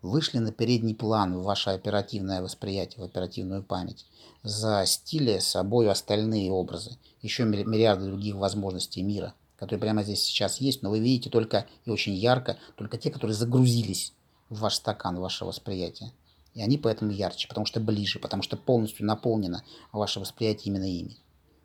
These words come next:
Можно так сделать, чтобы эти образы сделать более тусклыми, другие более яркими. Можно вообще выплеснуть одни образы, другие залить.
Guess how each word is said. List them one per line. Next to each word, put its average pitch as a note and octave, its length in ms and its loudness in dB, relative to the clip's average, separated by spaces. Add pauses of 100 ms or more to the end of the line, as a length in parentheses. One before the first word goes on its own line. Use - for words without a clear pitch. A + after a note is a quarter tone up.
(280)
Можно C#3+ 260 0
так A2+ 180 0
сделать, A2 340 2
чтобы G2 300 -4
эти F2+ 180 -4
образы F2+ 400 -2
сделать F#2 500 -4 (300)
более C#3+ 300 4
тусклыми, B2 500 -4
другие F#2+ 380 -4
более F#2+ 260 -2
яркими. F#2 500 -4 (540)
Можно G#2+ 320 -2
вообще G#2 480 -2 (320)
выплеснуть A#2 640 -2 (280)
одни G#2 300 -2
образы, G2 300 -2
другие G2 360 -4
залить. F#2 420 -4